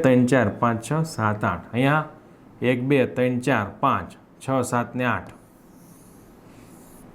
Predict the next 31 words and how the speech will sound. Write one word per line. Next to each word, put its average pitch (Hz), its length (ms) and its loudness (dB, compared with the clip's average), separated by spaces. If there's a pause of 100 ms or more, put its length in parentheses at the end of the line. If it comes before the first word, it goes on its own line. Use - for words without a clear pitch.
(260)
તો 123 80 2
અહીંયા 131 220 4
જો 135 160 4
કેટલાની? 143 360 0 (280)
ડબલ 120 340 2
બંધ, 87 500 -8
સિંગલ 127 300 2
બંધ. 85 280 -8 (680)
અહીંયા 123 320 2 (240)
ડબલ 123 400 2
બંધ, 87 200 -12 (240)
સિંગલ 131 320 0 (100)
બંધ. 82 260 -12 (420)
અહીંયા 127 360 0 (200)
ડબલ 120 340 2
બંધ, 90 260 -8
અહીંયા 135 320 2 (320)
સિંગલ 107 400 -2
બંધ. 92 160 -10 (360)
તો 147 80 6 (140)
આ 139 160 4
રીતે 143 240 0 (120)
એમાં 127 220 0
શું 131 140 -4
કરેલી 127 380 2
હોય? 120 200 0
ઇલેક્ટ્રોને 117 560 0 (460)
ભાગીદારી 117 600 2
કરેલી 101 420 2 (260)
હોય 101 300 0
છે. - 120 -16